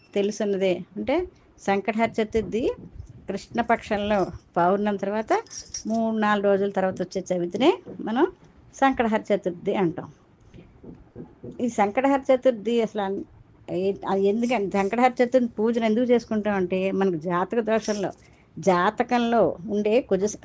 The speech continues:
కుజ దోష సమస్యలు తొలగడంతో పాటు, చేసే పనుల్లో సంకటాలన్నీ తొలగుతాయి.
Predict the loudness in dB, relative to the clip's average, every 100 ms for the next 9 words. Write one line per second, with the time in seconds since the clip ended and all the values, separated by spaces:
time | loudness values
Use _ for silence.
0 | -2 0 4 4 2 2 0 0 2 2
1 | 2 0 2 0 0 0 0 2 0 -2
2 | -20 -20 -20 -20 -10 4 8 8 6 4
3 | 2 2 2 2 0 -2 0 2 2 2
4 | 0 0 0 0 -2